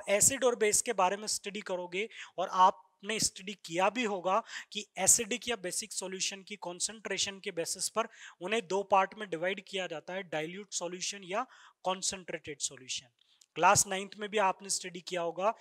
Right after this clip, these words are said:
कि सॉल्यूशन को दो कैटेगरी में डिवाइड कर सकते हैं on the basis of concentration, dilute and concentrated। फिर से रिवाइज करवाता हूँ, डाइल्यूट का मतलब होता है बच्चों,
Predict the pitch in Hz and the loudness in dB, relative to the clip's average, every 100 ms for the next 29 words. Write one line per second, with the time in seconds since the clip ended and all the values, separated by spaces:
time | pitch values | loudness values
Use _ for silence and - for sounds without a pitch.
0 | - - 185 - 180 185 - 202 202 170 | -8 -6 0 4 4 2 0 -2 -8 -2
1 | 185 196 170 175 185 185 170 151 165 180 | -2 -2 -6 -8 -10 -10 -8 -4 -4 -4
2 | - 175 180 - 196 170 165 147 156 - | -8 -8 -8 -10 -10 -10 -10 -10 -6 -6
3 | 165 165 - 156 165 202 196 196 190 233 | -6 -12 -12 -10 -6 -6 -8 -8 -6 -6
4 | 233 - - - 143 160 170 180 214 - | -10 -14 -16 -16 _ -2 -2 -4 -10 -10
5 | 175 190 220 - 160 151 143 131 127 - | -10 -10 -10 -14 -6 -6 -6 -14 -20 -20
6 | 120 _ _ - - 151 - 170 160 208 | -20 _ _ -20 -8 0 0 0 0 0
7 | 214 - 196 196 196 208 220 - - - | 0 -2 0 0 0 -2 -4 -14 -18 -20
8 | 139 170 196 262 262 262 220 202 185 175 | _ 0 0 -2 0 2 2 -2 -4 -4
9 | 165 156 156 143 185 | -6 -6 -8 -12 -12